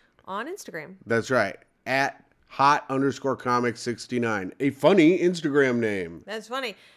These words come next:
Speaker 1: It, yeah, and, uh, it's a completely different name on Twitter because Tim does not like to be known.
Speaker 2: <laughs> Mayor Fart Town on Twitter, which is funny too.
Speaker 1: It is funny.
Speaker 2: So what about this? What about a, a Facebook post like this?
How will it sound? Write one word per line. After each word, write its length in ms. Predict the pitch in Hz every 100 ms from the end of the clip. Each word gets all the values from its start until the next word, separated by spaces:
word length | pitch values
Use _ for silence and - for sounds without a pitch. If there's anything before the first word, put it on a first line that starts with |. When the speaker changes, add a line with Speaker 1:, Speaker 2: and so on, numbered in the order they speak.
| _
Speaker 1:
It, 220 | 208 214 -
yeah, 320 | 247 269 202 -
and, 340 | 233 233 226
uh, 220 | 220 214 190
it's 100 | 220
a 60 | 240
completely 440 | 202 269 330 294
different 380 | 247 320 311 208
name 340 | 214 208 233 220
on 160 | 233 220
Twitter 340 | 311 285 233
because 460 | 214 190 214 196 -
Tim 300 | 277 285 208
does 180 | 196
not 260 | 175 208 208
like 280 | 196 190 -
to 120 | 208
be 460 | 175 180 202 233 -
known. 500 | 175 165 220 175 180 -
Speaker 2:
<laughs> 500 | 135 - - - - 214 160 127 82
Mayor 260 | 123 151 135
Fart 320 | - 160 165
Town 160 | 135 131
on 160 | 120
Twitter, 320 | 107 160 175 127
which 220 | 147 151
is 120 | 151
funny 280 | 156 220 233
too. 480 | 254 294 214 95 175
Speaker 1:
It 60 | 247
is 160 | 294
funny. 300 | - 202 185 190
Speaker 2:
So 180 | - 156
what 120 | 170
about 300 | 220 208 156
this? 280 | 120 98 92
What 120 | 196
about 180 | 233 262
a, 120 | 185 - -
a 100 | 151
Facebook 540 | - 160 156 - 151 -
post 280 | 147 139
like 300 | 127 120 95
this? 400 | 101 80 - -